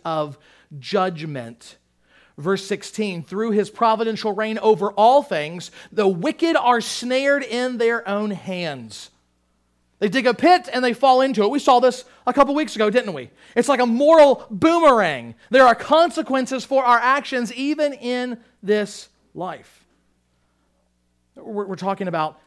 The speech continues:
the nations. We're talking about God as king over all of them. God has ordained the nations, even the nation that we live in.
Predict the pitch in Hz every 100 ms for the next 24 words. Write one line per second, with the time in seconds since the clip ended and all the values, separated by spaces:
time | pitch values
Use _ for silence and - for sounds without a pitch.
0 | - 170 170 196 175 160 147 160 180 185
1 | 180 160 160 - - 175 185 190 180 160
2 | 151 - 214 208 196 175 156 165 180 214
3 | 226 180 139 143 139 - - 185 214 220
4 | 196 190 185 175 196 233 233 180 165 143
5 | 151 147 214 226 220 214 226 226 202 196
6 | 254 240 269 208 117 104